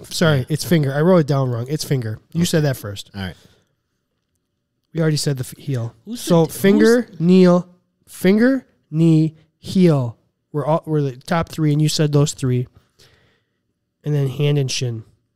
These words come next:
Speaker 2: Who's the Dodgers shortstop? Trey Turner.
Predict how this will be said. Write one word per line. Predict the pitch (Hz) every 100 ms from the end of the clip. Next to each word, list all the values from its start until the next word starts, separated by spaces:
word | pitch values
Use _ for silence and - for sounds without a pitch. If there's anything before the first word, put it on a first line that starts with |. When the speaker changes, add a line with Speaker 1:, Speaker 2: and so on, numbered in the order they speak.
| _ _ _ _
Speaker 2:
Who's | 156 156
the | 147
Dodgers | 131 127 117 110
shortstop? | 113 104 - 92 87 _ _ _ _ _ _ _ _ _ _ _
Trey | 113 107
Turner. | - 92 90